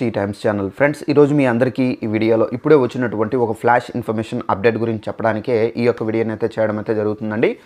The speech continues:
So, ఆ ఫ్లాష్ ఇన్ఫర్మేషన్ అప్‌డేట్ ఏంటంటే, మన యొక్క తెలంగాణ రాష్ట్ర వ్యాప్తంగా వీరందరి ఖాతాలకు డబ్బులు అయితే విడుదల చేశారండి తెలంగాణ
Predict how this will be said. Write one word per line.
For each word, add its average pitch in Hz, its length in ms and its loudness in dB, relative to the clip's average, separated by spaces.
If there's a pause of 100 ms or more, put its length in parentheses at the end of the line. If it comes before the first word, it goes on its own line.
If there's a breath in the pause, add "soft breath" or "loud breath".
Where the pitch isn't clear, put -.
(240 loud breath)
So, - 120 -2
ఆ - 100 4
ఫ్లాష్ 160 280 4
ఇన్ఫర్మేషన్ 139 420 -4 (140)
అప్‌డేట్ 113 300 -2
ఏంటంటే, 110 300 0 (580 soft breath)
మన 151 100 2 (120)
యొక్క 120 280 0 (240)
తెలంగాణ 131 320 0 (140)
రాష్ట్ర 110 280 -6
వ్యాప్తంగా 110 400 -4 (220)
వీరందరి 120 480 0
ఖాతాలకు 110 480 -4
డబ్బులు 107 260 -2
అయితే 107 200 -6
విడుదల 101 280 -4
చేశారండి 104 440 -6 (100)
తెలంగాణ 107 280 -2